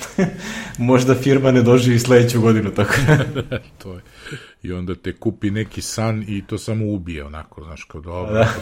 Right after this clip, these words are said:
Speaker 2: <laughs> sve to lepo, ćao je." Držimo patente, pa ako iko ikada proba da, ovaj, nešto tako slično napravi, mi ćemo još i pare da zaradimo, ali nas ne interesuje.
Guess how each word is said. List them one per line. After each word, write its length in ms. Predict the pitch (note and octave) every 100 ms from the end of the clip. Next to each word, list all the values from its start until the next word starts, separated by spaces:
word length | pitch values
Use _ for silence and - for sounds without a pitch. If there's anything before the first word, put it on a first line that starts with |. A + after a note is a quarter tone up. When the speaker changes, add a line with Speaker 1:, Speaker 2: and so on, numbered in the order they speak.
| -
Speaker 2:
<laughs> 200 | A#2+ A#2+
sve 300 | - A#2 G#2+
to 200 | - G#2
lepo, 400 | G2+ G#2+ - G#2 - - - - _ -
ćao 380 | - A2 F#2 D#2+
je." 120 | F2+ - - -
Držimo 440 | A2+ C3+ D3 A2+
patente, 680 | - B2+ C#3 F3 D#3 - C3+
pa 140 | A#2+ B2
ako 240 | A#2+ -
iko 260 | D3 - C3+
ikada 380 | C3 - A2 G2+
proba 400 | A#2 A#2+ F#2 F2+
da, 180 | F2+ F2+
ovaj, 300 | F2+ F2+ F#2
nešto 300 | G#2 - -
tako 280 | A2 -
slično 320 | - A#2 - G2+
napravi, 380 | G#2 - A#2+
mi 120 | A2 G2+
ćemo 220 | A#2 A2
još 140 | G#2+
i 40 | F#2+
pare 280 | A2 A2 F2
da 100 | F2+
zaradimo, 560 | F#2 G#2+ B2 A#2 A2 A2
ali 200 | G#2 G2+
nas 220 | G2 -
ne 120 | F#2 F#2
interesuje. 560 | F#2 C#2+ C#2 - C2+